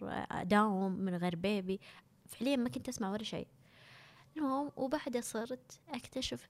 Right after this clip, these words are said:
ذا الكلاسات. ما يبقى كلاس غريب عجيب إلا أبغى أجرب. طبعًا لأني قاعدة، أول شيء أنا قاعدة أعدي يعني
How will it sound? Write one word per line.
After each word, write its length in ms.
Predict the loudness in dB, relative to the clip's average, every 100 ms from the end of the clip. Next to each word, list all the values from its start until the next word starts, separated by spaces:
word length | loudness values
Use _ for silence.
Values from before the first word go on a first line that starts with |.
| -14
ذا 60 |
الكلاسات. 680 | -14 -8 -6 -6 -8 -10 -14 -20 -12
ما 340 | -8 -4 -4 -2
يبقى 400 | -2 -4 -6 -6
كلاس 480 | -6 -4 -4 -4
غريب 360 | -6 -4 -2 -4 -6 -8
عجيب 400 | -6 -4 -4 -4 -4 -4
إلا 220 | -2 -2
أبغى 240 | -2 0
أجرب. 360 | 2 0 0 -4 -8 -16 -18 -20 4
طبعًا 300 | 4 6 2
لأني 300 | 2 0 0
قاعدة، 280 | 0 -2 -4 0
أول 140 | 4 4
شيء 180 | 2 -2
أنا 120 | 0
قاعدة 220 | 0 0
أعدي 300 | -4 -4 -2
يعني 460 | -2 0 0 -2